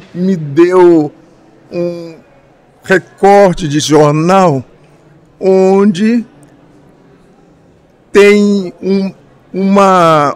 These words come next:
um, um terreno de muitos metros, né? Aí eu fui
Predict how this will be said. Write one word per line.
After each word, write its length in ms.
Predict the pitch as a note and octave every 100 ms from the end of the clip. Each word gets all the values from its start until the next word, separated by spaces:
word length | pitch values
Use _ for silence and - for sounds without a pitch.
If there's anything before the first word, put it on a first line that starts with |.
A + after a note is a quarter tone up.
| -
um, 960 | E3+ F3+ F3 E3+ D#3+ D3+ C#3 C3+ B2+ B2 _ _ - -
um 320 | F#3+ F#3+ F3+ - -
terreno 960 | G#3+ G3 E3+ E3+ G3+ A3 F#3+ B2+ A#2 A#2+ _ - - _ _ _ - - -
de 1300 | E3+ F3+ F3+ F3 E3+ E3 D#3+ D#3 D3+ D3+ D3 C3+ C3 A#2+ _ _ _ _ _ _ _ _ - _ _ - - _ _ _ _ _ -
muitos 600 | D#3 F#3+ A3+ G#3+ G3+ D3
metros, 720 | E3+ E3 F#3 F3+ - B2+ B2
né? 240 | A#2+ E3 A3+ _ _ _ _ - - - - - - _ -
Aí 300 | G#3 G3 G3+
eu 140 | A#3
fui 720 | A3+ - G#3 G3+ G3+ A3 A#3